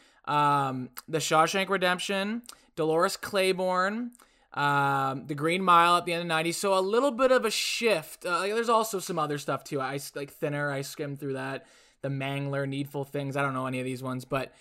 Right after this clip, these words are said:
um, different, very, ca-, very character-driven stories. Like Misery specifically. I know you said you read Misery. Um, how many times have you seen the movie? And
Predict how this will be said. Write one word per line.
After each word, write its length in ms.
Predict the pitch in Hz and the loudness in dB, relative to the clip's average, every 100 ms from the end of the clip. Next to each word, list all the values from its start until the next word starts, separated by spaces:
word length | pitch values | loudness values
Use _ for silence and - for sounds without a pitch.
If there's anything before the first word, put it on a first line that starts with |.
| _ _ - | _ _ -2
um, 500 | 156 156 151 147 147 - - 170 | 2 6 4 2 -4 -14 -20 -4
different, 420 | 233 269 285 262 | -2 -2 -4 -6
very, 480 | 208 262 302 294 208 - | 0 0 2 0 -4 -14
ca-, 220 | - 233 190 | -8 -8 -4
very 320 | 196 233 277 | -2 0 -2
character-driven 880 | - 220 220 220 214 180 202 190 180 | -4 -2 0 -2 -6 -2 -2 -2 -6
stories. 440 | - 185 180 160 | -6 0 0 0
Like 120 | 143 | -2
Misery 600 | 156 160 165 190 196 180 160 | -8 -8 -4 -4 -2 -2 -2
specifically. 600 | - 151 165 160 160 151 | -6 -6 -4 -4 -4 -4
I 60 | |
know 120 | 151 185 | -2 -4
you 120 | 202 | -2
said 220 | - 185 | -2 -2
you 100 | 175 | -2
read 220 | 156 165 160 | 0 0 -2
Misery. 520 | 151 147 131 151 - - - _ - | -4 -4 -6 -6 -8 -14 -20 _ -4
Um, 600 | 160 156 151 147 143 143 _ - | 4 8 8 6 2 -6 _ -4
how 180 | 165 202 | 0 2
many 120 | 220 | 2
times 240 | 220 202 | 0 0
have 100 | 190 | -4
you 40 | 180 | -6
seen 200 | 208 190 | -6 -4
the 60 | |
movie? 380 | 170 180 190 175 | -2 -2 0 0
And 480 | 160 156 156 151 | -2 -4 -4 -8